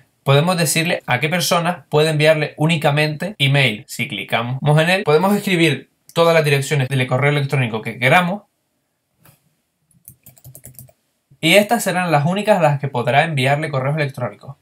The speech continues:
Esta opción también es interesante no solo para los hijos,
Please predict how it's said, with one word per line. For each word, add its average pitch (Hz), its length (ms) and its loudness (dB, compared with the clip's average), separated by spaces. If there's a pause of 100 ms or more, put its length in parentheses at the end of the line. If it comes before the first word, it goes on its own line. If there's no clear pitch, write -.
Esta 214 260 4
opción 220 360 2
también 143 240 2
es 165 80 0
interesante 165 600 0
no 139 120 2
solo 156 260 0
para 107 180 0
los 113 200 -4
hijos, 160 320 2